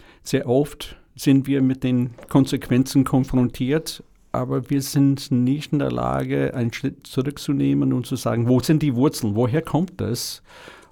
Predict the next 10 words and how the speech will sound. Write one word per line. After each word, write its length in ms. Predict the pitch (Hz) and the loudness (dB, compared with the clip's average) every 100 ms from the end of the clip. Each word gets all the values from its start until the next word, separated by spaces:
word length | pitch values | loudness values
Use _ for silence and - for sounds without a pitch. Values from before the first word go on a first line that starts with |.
| - - | -16 -2
Und 720 | 123 127 131 131 131 131 - - | 0 2 2 2 0 -2 -6 -4
ich 200 | 131 - | -4 -2
denke, 320 | 143 160 160 | -2 0 -2
von 220 | 147 147 | 0 2
dem, 280 | 131 170 185 | 2 0 -2
was 240 | 160 - | -4 -6
wir 380 | 147 147 139 135 147 - | -4 -2 0 -2 -4 -2
heute 440 | 180 214 139 175 | 0 0 0 0
gemeinsam 540 | - 101 101 101 104 | 0 0 0 0 0
machen, 500 | 92 90 - 165 214 | 0 -4 0 2 0